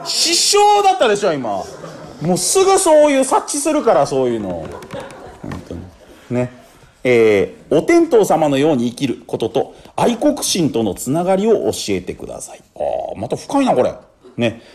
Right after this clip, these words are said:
お天道様のように生きる。この国の生き方って決まってるんですよ。この国は、えー、太陽と共にある国なんです。だからね、日の本って書いて日本って読むんですけど、お天道様の国なの。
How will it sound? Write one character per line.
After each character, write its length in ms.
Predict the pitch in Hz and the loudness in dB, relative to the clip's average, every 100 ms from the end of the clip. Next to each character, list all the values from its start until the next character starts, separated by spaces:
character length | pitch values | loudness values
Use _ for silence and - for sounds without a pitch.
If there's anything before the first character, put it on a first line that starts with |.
| _ - | _ -8
お 100 | 113 | 0
天 160 | 190 | 0
道 120 | 185 | 0
様 220 | 127 127 113 | 0 0 0
の 100 | 107 | 0
よ 100 | 110 | -2
う 20 | |
に 80 | 98 | -4
生 60 | |
き 80 | 101 | -6
る。 100 | - - - | -8 -14 -16
こ 140 | - 262 | 0 2
の 160 | 294 | 4
国 540 | 302 - 285 269 247 233 | 2 0 2 2 2 2
の 140 | 240 | 0
生 120 | 185 | 0
き 120 | - - | -4 -4
方 200 | 247 196 | -2 -2
っ 40 | |
て 80 | - | -4
決 120 | 165 | -6
ま 80 | 190 | -6
っ 80 | - | -6
て 200 | _ 190 | _ -2
る 120 | 139 | -2
ん 100 | 80 | -6
で 80 | - | -8
す 140 | 92 | -4
よ。 180 | 87 - _ | -4 -6 _
こ 120 | - 226 | -6 -4
の 120 | 226 | -2
国 260 | 233 214 | -4 -2
は、 360 | 208 196 87 - - _ | 2 2 0 -4 -20 _
え 500 | 120 104 98 90 76 | 0 0 0 -4 -8
ー、 40 | - | -4
太 220 | 302 247 | 0 2
陽 160 | 147 101 | 0 0
と 120 | 87 | -4
共 240 | 151 202 | -4 -2
に 100 | 202 | -2
あ 80 | 190 | -2
る 60 | 107 | -2
国 260 | 107 90 | -6 -8
な 120 | 80 | -8
ん 40 | - | -12
で 80 | 92 | -10
す。 80 | |
だ 100 | 120 | -8
か 100 | - | -2
ら 280 | 214 127 - | 2 2 0
ね、 220 | - 113 - - | -4 -8 -10 -20
日 140 | - 135 | -8 -4
の 120 | 120 | -2
本 200 | 95 139 | -4 -6
っ 20 | |
て 60 | 113 | -4
書 80 | |
い 60 | 90 | -6
て 100 | 80 | -6
日 160 | 90 87 | -10 -8
本 120 | 113 | -8
っ 20 | 85 | -8
て 80 | 76 | -10
読 120 | 78 | -12
む 60 | |
ん 20 | 71 | -16
で 80 | |
す 80 | 76 | -16
け 80 | - | -8
ど、 240 | 95 76 - _ _ - - | -6 -8 -14 _ _ -8 -2
お 120 | 240 | 0
天 300 | 220 202 - | 0 -2 -2
道 200 | 165 147 | 2 2
様 320 | 135 110 95 | 2 0 0
の 160 | 101 147 | -2 -4
国 280 | - 90 80 | -6 -12 -12
な 100 | |
の。 120 | 76 | -16